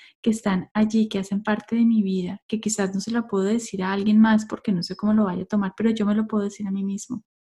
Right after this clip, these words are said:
Y a través de esa sinceridad, uno empieza a sanar, mi Angie, ¿sí? El verdadero poder de la meditación está en que a través de este proceso de sinceridad y de desnudar mi propia alma,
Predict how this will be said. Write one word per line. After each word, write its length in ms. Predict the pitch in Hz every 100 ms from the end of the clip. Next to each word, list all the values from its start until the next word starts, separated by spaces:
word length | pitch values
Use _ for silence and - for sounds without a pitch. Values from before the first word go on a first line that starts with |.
| _
Y 120 | 233
a 60 |
través 360 | 220 202 196 196
de 80 | 208
esa 160 | 214
sinceridad, 800 | 220 254 247 240 214 190 208 247 -
uno 220 | 214 190
empieza 520 | 190 214 214 202 233
a 60 | 240
sanar, 500 | 220 190 175 170 175
mi 220 | 175 175
Angie, 340 | 175 180 - _ _ _
¿sí? 300 | - 240 247 _
El 180 | 220 214
verdadero 560 | 202 185 185 185 214
poder 260 | 247 226 196
de 100 | 196
la 100 | 220
meditación 680 | 233 220 220 185 - 220 247 - - - _
está 640 | 214 214 - 185 180 190 - _ _
en 140 | 220
que 80 | 220
a 80 | 208
través 380 | - 190 185 180
de 160 | 202
este 160 | 214 240
proceso 400 | 240 247 214 202
de 40 |
sinceridad 540 | 208 240 233 208 190 180
y 100 | 208
de 100 | 214
desnudar 420 | 220 220 196 185
mi 120 | 185 190
propia 360 | 220 220 226
alma, 360 | 226 240 277